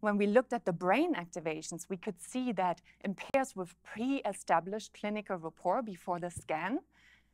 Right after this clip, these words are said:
they shared more dynamic variations in areas in the brain that were related to empathy processing and social mirroring. And this is so exciting. We could make this process visible.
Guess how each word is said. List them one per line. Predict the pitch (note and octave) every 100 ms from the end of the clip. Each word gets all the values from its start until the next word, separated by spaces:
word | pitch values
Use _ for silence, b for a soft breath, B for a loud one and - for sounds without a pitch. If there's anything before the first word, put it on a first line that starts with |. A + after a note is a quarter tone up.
| _ -
they | B3
shared | - C4 C4 A3
more | G3 G3 G#3 C4 C#4+ G#3+ F3 - -
dynamic | G3+ G3 F3+ G3+ F#3
variations | F3+ E3+ D#3 D#3+ G3 C4 B3
in | G#3 -
areas | F3 F3 A3+ B3 -
in | B3
the | B3+
brain | A3 C4 C#4 C#4+ D4 b b b _
that | A3 F3
were | G#3+ A3
related | G#3 G3 F#3 F3 F3
to | G3 E3
empathy | F3+ A#3+ - A#3+
processing | - B3 B3 - C4+ - C#4+ C#4+ B B B
and | G3 G3
social | - G3+ G#3
mirroring. | F#3 F3 F3 - - - _ _ _ _ b b b b b -
And | A#3
this | C#4 C#4
is | D#4
so | - C#4+ C4+
exciting. | C4 - C4 B3+ G3+
We | G3
could | - A3+
make | A#3 C4
this | B3 -
process | - B3 C4 C#4+ C#4+ C4+
visible. | F#3 F3 A#3 A3+ F#3+ - - -